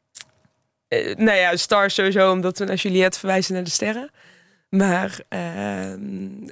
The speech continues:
we hebben toen Juliette in het ziekenhuis lag, eh, gebruik gemaakt van het Ronald McDonald Huis. Of voornamelijk van de huiskamer in het W K Z. Eh, daar, ik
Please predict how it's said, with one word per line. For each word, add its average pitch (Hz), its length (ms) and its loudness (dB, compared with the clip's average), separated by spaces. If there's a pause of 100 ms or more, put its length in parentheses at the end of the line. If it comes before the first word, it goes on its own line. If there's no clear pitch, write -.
we - 200 -4
hebben 175 580 2
toen 175 260 -4
Juliette 180 380 -2
in 190 60 -6
het 175 100 -6
ziekenhuis - 340 -4
lag, - 280 -10
eh, - 160 -6
gebruik 175 340 -6
gemaakt 180 200 -8
van 196 120 -10
het 180 100 -10
Ronald 175 240 0
McDonald 214 500 -8
Huis. 185 400 -2
Of 214 80 -20
voornamelijk 185 520 -6
van 185 100 -10
de 156 60 -6
huiskamer 208 480 -4
in 208 60 -14
het 196 100 -18
W - 140 -12
K - 120 -20
Z. 175 60 -8 (1200)
Eh, 180 240 0
daar, 175 160 2 (460)
ik - 160 -4